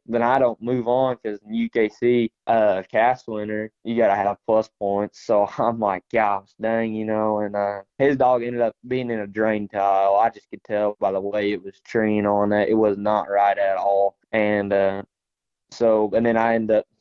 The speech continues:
I didn't ever tree Crash, but that's probably, I should have treed her. She came tree with, uh, forty seconds left in the hunt. I didn't tree her, and she was sitting over there with another one. So, uh, she's,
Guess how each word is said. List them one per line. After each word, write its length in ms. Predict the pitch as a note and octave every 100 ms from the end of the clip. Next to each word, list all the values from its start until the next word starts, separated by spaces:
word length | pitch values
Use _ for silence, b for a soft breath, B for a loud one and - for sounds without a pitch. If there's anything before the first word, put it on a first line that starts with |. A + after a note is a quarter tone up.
| - - _ A#2+
I 80 |
didn't 280 | C#3 A2+ A2
ever 260 | B2+ C3+ A#2+
tree 280 | - D3 C3
Crash, 380 | B2+ A#2+ A#2+ -
but 100 | A#2
that's 180 | B2 B2 -
probably, 260 | C3 A#2+
I 100 | A2 G#2+
should 160 | - A#2+
have 100 | G2+
treed 280 | - A#2+ A2
her. 140 | G#2+
She 120 | _
came 200 | - A#2+
tree 260 | - A#2 A#2
with, 220 | G#2 F#2+ -
uh, 520 | A2 G#2+ G#2 G2+ G2+ - -
forty 220 | A#2+ A2
seconds 400 | A#2 A2+ A2 -
left 140 | G#2+ -
in 60 |
the 60 | F#2
hunt. 240 | A2+ A2
I 60 | A2
didn't 200 | A#2 F#2+
tree 200 | A2+ A2+
her, 80 | G#2
and 80 |
she 80 | -
was 120 | A#2
sitting 160 | A2+ G#2
over 120 | G#2+
there 120 | G#2
with 100 | G2
another 360 | F#2 G2+ G2 F#2+
one. 100 | F2+ _ _
So, 640 | - G#2 G2 F#2+ F2+ F2+ - _ -
uh, 40 |
she's, 360 | A#2 - D#3+